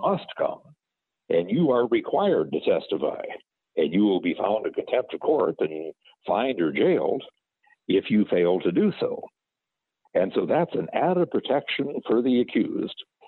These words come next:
that just as the prosecutor can subpoena witnesses to testify, so can the defendant. He can subpoena witnesses, even witnesses who are unwilling to testify. Now, generally, and I'd say this is true in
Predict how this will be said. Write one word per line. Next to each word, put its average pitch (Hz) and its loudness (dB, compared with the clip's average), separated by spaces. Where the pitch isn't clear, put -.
that 80 0
just 123 0
as 107 2
the - -8
prosecutor 98 0
can 90 -4
subpoena 107 -2
witnesses 80 -2
to - 0
testify, 73 0
so 135 4
can 160 -4
the 156 2
defendant. 156 -2
He 180 0
can - -4
subpoena 120 0
witnesses, 107 0
even 139 0
witnesses 147 2
who 117 2
are 120 4
unwilling 143 2
to 76 -4
testify. - -4
Now, 104 2
generally, 123 0
and 113 0
I'd 160 0
say 135 2
this 127 0
is 98 -4
true 110 0
in 76 -6